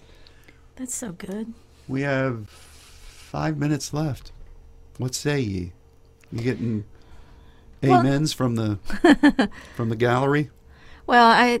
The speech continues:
Speaker 1: I, uh, you know, I prayed with you guys from California, and, and I shared my, uh, what the Lord began to speak to me about the cross and it being wisdom. And, and so as you speak, I think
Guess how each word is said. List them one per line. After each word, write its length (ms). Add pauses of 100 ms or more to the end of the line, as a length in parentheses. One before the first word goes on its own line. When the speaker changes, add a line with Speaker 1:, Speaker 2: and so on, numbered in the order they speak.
(120)
Speaker 1:
I, 120 (500)
uh, 280 (100)
you 80
know, 120
I 120
prayed 320
with 140
you 60
guys 240
from 140
California, 720
and, 460 (240)
and 420
I 120
shared 320
my, 240 (100)
uh, 80
what 220
the 100
Lord 260
began 280
to 60
speak 300
to 100
me 140
about 360 (420)
the 80
cross 520
and 100
it 100
being 240
wisdom. 560 (640)
And, 560 (220)
and 180
so 220
as 220
you 80
speak, 440
I 120
think 480